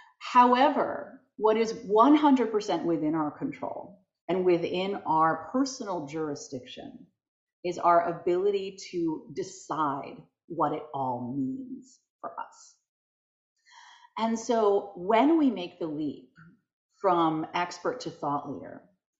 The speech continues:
what we need to look at is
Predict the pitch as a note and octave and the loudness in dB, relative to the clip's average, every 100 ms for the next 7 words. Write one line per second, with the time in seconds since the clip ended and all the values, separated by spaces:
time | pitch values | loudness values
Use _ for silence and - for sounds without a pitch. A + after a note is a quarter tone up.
0 | _ _ _ _ _ _ - E3+ A3 C#4+ | _ _ _ _ _ _ -18 -2 0 2
1 | D#4 D#4+ B3+ G3+ G3+ D#3+ E3 - E3+ B2 | 2 4 4 2 -4 -4 -4 -6 -6 -6
2 | - - E3+ E3 | -8 -10 -10 -10